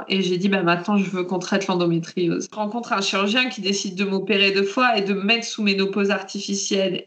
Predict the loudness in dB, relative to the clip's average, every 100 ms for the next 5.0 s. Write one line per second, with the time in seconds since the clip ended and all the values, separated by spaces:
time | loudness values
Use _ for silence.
0 | -2 2 2 0 0 0 0 0 0 0
1 | 0 -2 -2 -6 -10 -4 2 2 2 2
2 | 2 4 2 2 0 -2 -2 0 0 2
3 | 2 2 2 4 2 2 0 0 0 0
4 | 2 2 -2 -4 -4 -2 0 0 0 -4